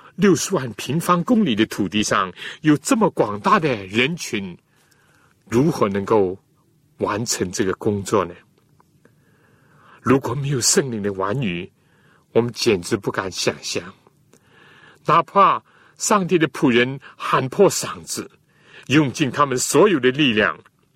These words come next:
似乎都是绝对不可能完成的。但是慈爱的上帝已经应许要赐下完全的圣灵，浇灌他的儿女，要重演早已的经历，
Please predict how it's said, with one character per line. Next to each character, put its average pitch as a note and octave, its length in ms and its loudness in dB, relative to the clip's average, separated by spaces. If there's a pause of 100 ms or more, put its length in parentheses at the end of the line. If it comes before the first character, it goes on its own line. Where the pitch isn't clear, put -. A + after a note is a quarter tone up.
(540)
似 - 220 -2
乎 - 180 -4
都 A#2 160 4
是 A2 220 0
绝 A2 260 -2
对 B2+ 320 -2 (720)
不 - 120 2
可 - 180 -4
能 F#2+ 200 -6
完 F2 260 -4
成 E2+ 280 -10
的。 F#2 80 -20 (1120)
但 C#3+ 140 -4
是 D#3 160 -4
慈 - 300 -2
爱 E3+ 120 0
的 C#3+ 100 4
上 C3+ 300 0
帝 G2 300 -4 (380)
已 C#3+ 120 0
经 A3+ 200 2
应 A3+ 200 4
许 G#2+ 380 -2 (240)
要 C#3+ 140 2
赐 - 260 -2
下 C#3+ 220 0
完 B2 280 0
全 D3 120 -4
的 G#2+ 80 -2
圣 B2 300 -2
灵， E2+ 280 -4 (500)
浇 C#3 280 2
灌 A#2 260 0
他 - 160 -2
的 F#2 100 -8
儿 F#2+ 200 -4
女， F2 280 -14 (580)
要 D#3+ 100 2
重 G3+ 340 -4
演 A#2+ 240 0
早 - 300 0
已 A#2 120 -4
的 F#2+ 100 2
经 G#2+ 340 -4
历， G2 280 -4